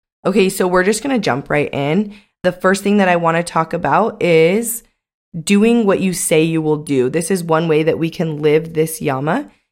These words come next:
just doing what we say we'll, that we're gonna do. It's basic, it's simple, it's like, of course we should do what we say we're gonna do, but it's definitely a harder thing to live and actually practice.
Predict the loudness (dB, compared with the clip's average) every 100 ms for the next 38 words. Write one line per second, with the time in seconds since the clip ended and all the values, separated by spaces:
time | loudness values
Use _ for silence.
0 | _ -2 -2 -2 0 2 2 0 -2 0
1 | 0 -2 -6 _ 0 2 0 -2 -2 -2
2 | -4 -2 -2 -2 -6 _ _ -2 -2 0
3 | 2 2 0 0 0 0 -10 _ _ -4
4 | 0 0 -2 0 2 2 0 2 0 0
5 | -4 -2 -6 -8 -4 -2 -2 -4 -6 -4
6 | -4 0 0 0 -2 -2 -2 -2 -2 -2
7 | -2 -4 -6 -8 -8 -6 -6 -10 -14 -4
8 | -4 -2 -4 -4 -6 -4 -4 -2 -4 -6
9 | -10 -10 -10 -10 -6 -4 -4 -4 -8 -8
10 | -12 -12 -10 -10 -10 -12 -12 _ -16 -16
11 | -20